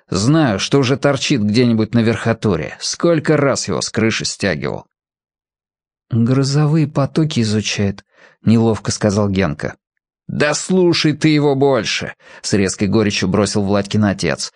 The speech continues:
«Потоки. Знаю я эти потоки. Молнию он ждёт, вот что». Генка не понял сначала. Он даже сказал:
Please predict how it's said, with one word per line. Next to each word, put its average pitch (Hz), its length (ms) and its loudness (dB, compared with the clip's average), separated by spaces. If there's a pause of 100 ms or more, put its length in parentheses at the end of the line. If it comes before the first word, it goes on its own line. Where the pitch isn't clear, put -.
(280)
«Потоки. 117 800 0 (100)
Знаю 175 540 0
я 160 140 2
эти 127 260 -2
потоки. 110 640 -2 (240)
Молнию 175 540 4
он 165 100 2
ждёт, 117 380 0
вот 151 240 0
что». - 360 -4 (1120)
Генка 101 440 -2
не 147 140 4
понял 117 320 0
сначала. - 640 -6 (340)
Он 113 100 2
даже 113 240 2
сказал: 117 500 -2